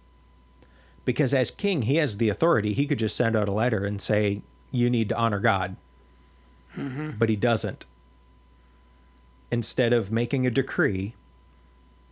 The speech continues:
Speaker 1: he writes a letter.
Speaker 2: What's interesting is if you go on in history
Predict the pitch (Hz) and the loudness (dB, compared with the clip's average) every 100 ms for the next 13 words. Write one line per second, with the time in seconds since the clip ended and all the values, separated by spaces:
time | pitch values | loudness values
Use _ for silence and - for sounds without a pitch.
0 | _ _ _ _ _ _ _ _ - 120 | _ _ _ _ _ _ _ _ -4 0
1 | 113 107 110 104 92 - - _ _ _ | 2 2 0 -2 -4 -10 -16 _ _ _
2 | _ _ - - - - 170 - 180 175 | _ _ -20 -20 -20 -6 -4 -2 -2 -2
3 | 165 - 143 143 139 143 156 139 151 151 | -4 -2 -2 -2 -6 -6 -8 -6 -4 -4
4 | 151 147 135 151 151 - 131 127 | -2 -4 -4 -4 -4 -4 -6 -6